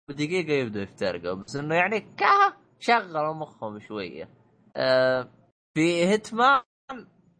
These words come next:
لاحظت فيه إنه اللي أنا لاحظته إنه شنقه وراح وداه الزبالة وحطه.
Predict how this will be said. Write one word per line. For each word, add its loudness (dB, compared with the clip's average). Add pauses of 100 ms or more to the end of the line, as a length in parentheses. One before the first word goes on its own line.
(100)
لاحظت 2 (840)
فيه -6
إنه -6 (360)
اللي 2
أنا 2
لاحظته -2
إنه -6
شنقه 0 (520)
وراح 4
وداه 2
الزبالة -2
وحطه. -6